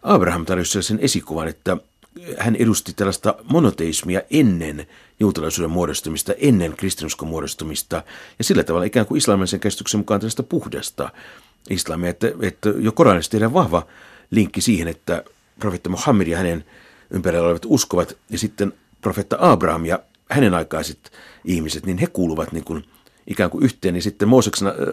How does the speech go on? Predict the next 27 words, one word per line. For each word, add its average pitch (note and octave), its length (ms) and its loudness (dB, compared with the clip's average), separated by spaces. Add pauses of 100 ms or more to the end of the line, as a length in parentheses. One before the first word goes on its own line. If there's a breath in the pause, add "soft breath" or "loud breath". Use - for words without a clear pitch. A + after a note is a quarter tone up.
aikana G#2 480 0
tai F#2+ 160 0
Mooseksen F#2+ 380 -2
jälkeen G2+ 340 4
on F2 80 0
juutalaiset E2 360 -2
tehneet E2 240 -6
uudistuksia, E2+ 680 0 (360 loud breath)
Jeesuksen D#2 340 -4
jälkeen D2+ 200 -6
kristityt E2+ 580 0
islamilaisen D2+ 400 -6
käsityksen D#2 380 -6
mukaan E2+ 220 -2
uudistuksia, D#2+ 720 -4 (500 loud breath)
ja F2 240 0 (100)
nämä A2 160 6
on F2 60 2
vieneet E2+ 280 -2
näitä, E2+ 280 -2 (140)
näitä F2 240 -2
islamilaisen D#2+ 380 -4
käsityksen D#2 400 -6
mukaan D#2+ 260 -6
poispäin G#2 440 6
alkuperäisestä E2 520 -4
uskonnosta, D#2+ 600 -6